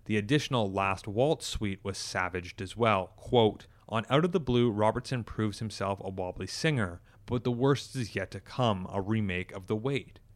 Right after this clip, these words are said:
taken at a jaunty clip and drained of the brooding presence that possessed the original version. This time out, even an emblematic chorus by Mavis Staples doesn't really help." And Miller put the dagger into the heart with the line,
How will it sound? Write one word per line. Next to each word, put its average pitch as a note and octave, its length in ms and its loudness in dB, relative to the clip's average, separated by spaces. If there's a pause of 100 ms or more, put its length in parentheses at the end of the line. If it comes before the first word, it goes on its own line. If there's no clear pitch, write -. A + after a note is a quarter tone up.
(120)
taken C#3+ 360 -4
at C3+ 120 -4
a A2 80 0
jaunty G#2 480 -6
clip - 500 -6
and G#2 140 -4
drained G2 320 -2
of F#2+ 80 -6
the G#2 100 -4
brooding A#2 400 -2
presence G2+ 520 -2
that - 180 -12
possessed F#2 440 -8
the G2 100 -4
original F#2 420 -6
version. G2+ 480 2 (500)
This C3 220 2
time A#2 300 2
out, F#2 260 -2 (300)
even F3 300 4
an A#2 120 0
emblematic A#2+ 600 2
chorus A#2+ 500 2
by G2+ 200 -4
Mavis G2 300 -4
Staples - 600 -2 (260)
doesn't G#2+ 400 -2
really F2+ 260 -4
help." - 500 -2 (340)
And B2 140 2
Miller F3 240 4
put D3+ 240 -2
the C#3+ 60 -2
dagger A#2+ 460 2
into G2+ 280 -4
the F#2+ 80 -4
heart - 340 -2
with G2 120 -8
the G2 100 -4
line, G2+ 480 0